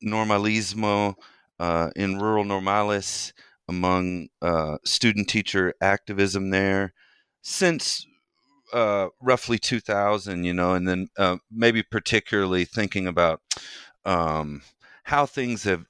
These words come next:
developed under the López Obrador administration in the last couple of years, um, which, uh, at least coming into office, represented a,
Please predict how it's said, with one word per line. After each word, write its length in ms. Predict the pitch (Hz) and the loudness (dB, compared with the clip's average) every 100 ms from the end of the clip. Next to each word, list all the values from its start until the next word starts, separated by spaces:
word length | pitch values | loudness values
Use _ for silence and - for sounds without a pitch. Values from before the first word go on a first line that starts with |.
| 101 | -10
developed 520 | 92 110 104 92 - | 0 2 2 -2 -4
under 340 | 101 104 95 85 | -2 0 0 0
the 300 | 82 80 80 _ 107 | 0 -2 -4 _ -2
López 440 | 113 - 101 104 | -2 0 -2 -2
Obrador 520 | 90 87 92 98 92 | 0 0 0 0 0
administration 800 | 85 90 87 - - 90 - 85 | 0 -2 -2 -2 2 2 2 -4
in 80 | 82 | -4
the 140 | 85 | -4
last 460 | 82 87 85 - - | 0 0 0 -6 -6
couple 320 | - 92 87 | -2 -2 0
of 120 | 85 | -2
years, 580 | 85 90 90 82 80 - _ _ _ _ _ _ _ - | 0 0 2 0 -2 -8 _ _ _ _ _ _ _ -6
um, 640 | 82 82 80 82 80 80 - _ _ _ - | -2 2 2 0 -2 -8 -14 _ _ _ -4
which, 440 | 98 - - - - - _ _ 58 | -2 0 -2 -4 -12 -20 _ _ -12
uh, 120 | 65 - - | -12 -12 -6
at 100 | 87 | 0
least 260 | 95 98 - | 2 2 0
coming 320 | 123 101 95 | 0 0 0
into 540 | 101 - 101 87 82 - _ - | -2 0 0 0 -2 -6 _ 2
office, 460 | 95 92 95 - | 2 2 -4 0
represented 640 | 92 85 87 90 85 80 80 _ _ | 0 2 0 0 -2 -4 -12 _ _
a, 60 | - | -10